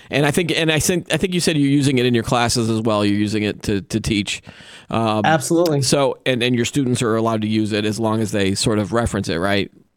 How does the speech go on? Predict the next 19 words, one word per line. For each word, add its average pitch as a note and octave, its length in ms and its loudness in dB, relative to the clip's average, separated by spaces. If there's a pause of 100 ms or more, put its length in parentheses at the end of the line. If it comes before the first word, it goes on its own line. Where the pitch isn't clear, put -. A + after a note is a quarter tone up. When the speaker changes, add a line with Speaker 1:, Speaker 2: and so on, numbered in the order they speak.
(520)
Speaker 1:
Yeah. A2+ 180 2
Speaker 2:
Yeah. C#3+ 300 2 (200)
Yeah. F#3 120 6
Speaker 1:
So, E3+ 300 2
so - 160 0
what G3 220 2
are G3+ 180 4
your F3+ 200 2
concerns E3+ 540 0
about C#3 340 0
some C3+ 160 2
of C3 60 0
these B2+ 140 -2
tools C3 220 0
at A2+ 80 -4
this F3 140 -2
point? A#2 240 0
Is A#2+ 160 0
it, C3+ 200 -2